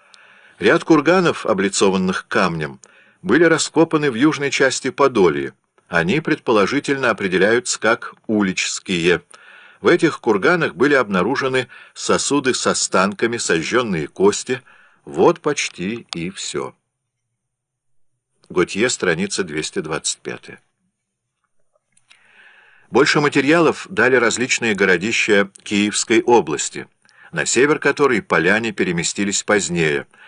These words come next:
но на юге области поселения полян, видимо, существовали в ранний период. Некоторые из этих городищ – такие как Пастер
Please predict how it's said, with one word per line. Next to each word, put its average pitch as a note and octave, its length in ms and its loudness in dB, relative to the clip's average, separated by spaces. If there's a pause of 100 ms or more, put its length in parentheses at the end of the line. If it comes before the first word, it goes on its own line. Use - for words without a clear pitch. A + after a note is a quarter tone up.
(180)
но F2 320 2
на F3+ 160 0
юге F3 380 2
области C#3+ 640 0 (280)
поселения F2+ 600 0
полян, A2+ 400 0
видимо, B2 360 -6
существовали G2 960 -2 (400)
в D2 100 -10
ранний D#2+ 460 -2
период. C#2 640 -8 (1800)
Некоторые C#3 540 2
из A#2+ 160 0
этих C3+ 300 2
городищ – F2 600 0 (540)
такие G2+ 360 0
как F#2+ 380 0
Пастер G#2+ 540 2